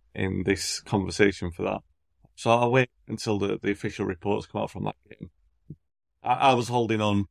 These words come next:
for Spurs failing to beat Liverpool with nine men, and they went and did it. So, so yeah,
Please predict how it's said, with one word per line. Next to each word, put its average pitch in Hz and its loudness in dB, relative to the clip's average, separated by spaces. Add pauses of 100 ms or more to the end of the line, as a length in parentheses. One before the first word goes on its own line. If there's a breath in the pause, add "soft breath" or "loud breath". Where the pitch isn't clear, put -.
(160)
for - -16
Spurs - -12
failing 101 -4
to - -10
beat 98 -4
Liverpool 104 -2
with 101 -2
nine 98 0
men, 104 0 (300)
and 101 -4
they 110 2
went 110 0
and 104 0
did 110 -4
it. 107 -2 (480)
So, 117 4 (160)
so - -6
yeah, 113 0